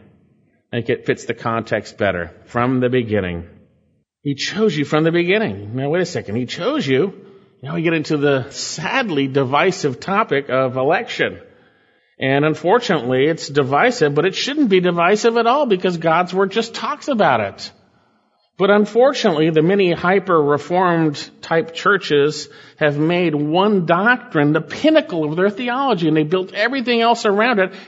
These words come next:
and they have thus twisted other truths to line it up with one doctrine. Whenever one truth in Scripture is raised above others,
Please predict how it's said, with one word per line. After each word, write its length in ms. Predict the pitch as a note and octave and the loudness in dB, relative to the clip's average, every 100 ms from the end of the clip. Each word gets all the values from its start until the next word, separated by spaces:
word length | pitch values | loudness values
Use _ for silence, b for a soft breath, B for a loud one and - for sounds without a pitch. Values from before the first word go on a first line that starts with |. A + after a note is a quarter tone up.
| - | 0
and 200 | F3+ F3+ | 2 4
they 120 | G#3 | 4
have 160 | G3+ | 4
thus 220 | E3+ G3+ - | 4 0 0
twisted 640 | - - C#4 - F#3+ - | -8 -4 -4 0 -2 2
other 320 | G#3+ C#4+ G3+ | 2 4 4
truths 880 | G3 - C#4 B3 G3 A3+ - - - B B B B | 2 -4 0 4 4 2 -4 -8 -12 B B B B
to 360 | - G3+ G3 E3 | 0 2 2 0
line 340 | E3 E3+ A3 B3 | 0 4 4 4
it 120 | A3+ | 2
up 180 | C4 B3+ | 0 0
with 100 | F3+ | 0
one 400 | E3+ G3+ A3+ A#3 | 0 2 2 4
doctrine. 560 | A#3 B3+ C#4 F#3+ - B B B | 4 2 2 -2 -4 B B B
Whenever 380 | - F#3 B3 C4 | 0 2 4 4
one 420 | G#3 G3+ B3 D4+ | 2 2 2 2
truth 300 | C4 - C4+ | -2 -2 -2
in 100 | A#3+ | -2
Scripture 420 | G3 - B3 - G3+ | -4 -2 -2 2 0
is 140 | D3+ | 2
raised 440 | D#3+ G#3 B3 B3+ | 0 0 2 2
above 320 | G3+ F#3 F#3 F3+ | 2 4 4 2
others, 460 | G3 B3 F3+ F3+ | 0 2 2 0